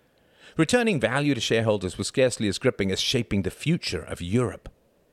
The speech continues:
Quentin, however, had faith in his son's ability to create a capital impression in either sphere. Thus, it was decided. Boarding school had done its job. Reginald had well absorbed the great upper-class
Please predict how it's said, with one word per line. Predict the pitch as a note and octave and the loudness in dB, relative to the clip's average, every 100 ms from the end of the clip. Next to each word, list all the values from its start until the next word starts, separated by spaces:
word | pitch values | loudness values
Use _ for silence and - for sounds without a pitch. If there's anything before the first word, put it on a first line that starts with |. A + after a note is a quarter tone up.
| _ _ _ _ _ _ _ _ | _ _ _ _ _ _ _ _
Quentin, | F#3 F3 G#2+ | 0 2 0
however, | G2 F2+ F2 F#2 | 0 2 2 2
had | G2 F#2 | 0 0
faith | C#3 D#3 - | 0 0 -2
in | C3 A2+ | -2 0
his | A2+ | 0
son's | A2 G#2+ G#2 - | 0 0 0 -2
ability | A2+ G3 D3+ F2 | 0 2 2 0
to | - | -4
create | F#2+ G2+ F#2+ F#2+ | -4 0 0 0
a | G2 | -4
capital | - C3+ C#3+ B2 A2+ | -4 -4 -2 -2 -2
impression | G#2+ G#2 G#2 F2+ - F2+ | 0 0 0 -2 -2 -2
in | G2+ G#2+ | 0 0
either | C3+ F#2 | 0 -2
sphere. | - G#2 E2+ - _ _ _ _ _ _ _ _ _ _ _ _ _ - | -2 -4 -6 -14 _ _ _ _ _ _ _ _ _ _ _ _ _ 0
Thus, | C3+ C#3 - - _ _ _ _ _ _ _ | 0 2 -4 -6 _ _ _ _ _ _ _
it | - A2 | -2 0
was | G#2+ G#2 | 2 0
decided. | - G2 F2 D#2+ - - _ _ _ _ _ _ - | -2 -4 -4 -6 -8 -18 _ _ _ _ _ _ 2
Boarding | F3 D#3 | 4 4
school | A#2+ G2+ G2 F#2+ | 2 2 2 2
had | G2+ | 0
done | G#2 G2 | 0 0
its | G#2+ | 0
job. | - G#3+ - - | 0 0 -2 -2
Reginald | G2+ G#2 C3 B2 | 0 2 0 0
had | G2+ G#2 F#2 | 0 0 2
well | F#2+ C3 | 2 2
absorbed | A#2 A#2 G2 - - | 2 2 2 2 -6
the | |
great | - A2+ B2 | 0 0 2
upper-class | C3 C3+ - A2 G#2+ - | 0 -2 0 0 0 -4